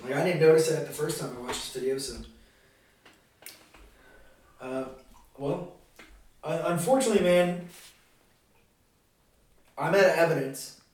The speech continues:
That's the whole story. So now, considering what we know about Herb's background, the people he killed and targeted, well, we know that he dumped a lot of people at the home.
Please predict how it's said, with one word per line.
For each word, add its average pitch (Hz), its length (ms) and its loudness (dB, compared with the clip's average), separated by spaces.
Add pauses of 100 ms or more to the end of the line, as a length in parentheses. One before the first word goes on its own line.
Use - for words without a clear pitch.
(160)
That's 156 260 -2
the 190 80 2
whole 208 220 4
story. - 560 4 (1300)
So - 160 -6
now, 180 200 4
considering 214 920 -2
what 180 100 -2
we 175 120 -4
know 175 260 2
about 160 160 0
Herb's 156 260 -4
background, 139 640 -4 (460)
the 143 60 -18
people 175 340 -2
he 160 100 -4
killed 143 320 -4
and 139 80 -6
targeted, 110 460 -12 (680)
well, 143 120 -6
we 143 100 0
know 151 260 0
that 151 180 -4
he 143 100 -10
dumped 135 440 -10
a 135 60 -18
lot 131 240 -6
of 147 60 -4
people 147 200 -4
at 147 60 -4
the 139 80 -8
home. 131 360 -12